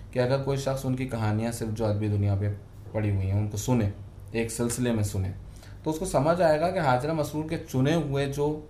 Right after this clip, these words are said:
मौजूआत हैं, उनके जो, अ, इंतखाब किए हुए किरदार हैं, वो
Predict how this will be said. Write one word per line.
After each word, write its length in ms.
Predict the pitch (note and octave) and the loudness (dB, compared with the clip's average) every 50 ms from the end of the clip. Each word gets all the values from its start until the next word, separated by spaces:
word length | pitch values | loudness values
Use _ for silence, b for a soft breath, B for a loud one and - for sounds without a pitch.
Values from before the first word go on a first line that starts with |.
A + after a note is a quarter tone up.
| - | -4
मौजूआत 600 | A#2+ A#2 A2 G#2 G#2 G#2 G#2 A2 B2 C3+ B2+ - | -2 0 0 0 0 2 4 6 6 6 4 4
हैं, 180 | G2+ G2 G2+ - B B B B B B B B - | -2 -2 -2 -2 B B B B B B B B 0
उनके 360 | C3+ C#3+ D3 D3 D3+ E3 E3+ | 2 2 2 2 0 0 -2
जो, 460 | D#3 C#3+ D#3+ D#3+ E3 E3 E3 E3+ - - | 0 0 2 2 2 2 -2 -4 -6 -4
अ, 60 | A#2 | -2
इंतखाब 800 | A2+ A#2 A#2 A2+ A2+ A#2 A#2+ A#2 A#2 A#2 - C3+ C#3+ D3 D3 - - | 0 0 0 0 0 -2 -2 -2 -2 2 6 8 8 8 6 2 0
किए 80 | D3 | 0
हुए 180 | D3 D3 D3+ D3 | 0 2 0 -2
किरदार 540 | - - B2 A2+ A2+ A2 A#2 B2 C3+ C#3 A#2+ | -2 -2 -2 -2 4 6 6 8 8 6 6
हैं, 220 | G#2+ G2 G2 F#2+ - B B B B B B B B B | 4 0 0 -2 -8 B B B B B B B B B
वो 520 | B2 B2 C3+ D#3 F3+ G3 G#3+ G#3 G#3 - | -6 -4 0 2 2 4 4 2 0 -2